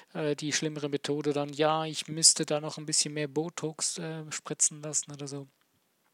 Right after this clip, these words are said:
Egal. Wollen wir es nicht noch übler machen, aber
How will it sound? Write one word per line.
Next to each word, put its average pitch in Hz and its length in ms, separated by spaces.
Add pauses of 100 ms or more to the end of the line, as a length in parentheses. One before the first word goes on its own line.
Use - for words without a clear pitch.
(280)
Egal. 120 460 (1000)
Wollen 196 160
wir 208 40
es 175 100
nicht 202 180
noch 185 360
übler 220 340
machen, 180 420 (540)
aber 202 420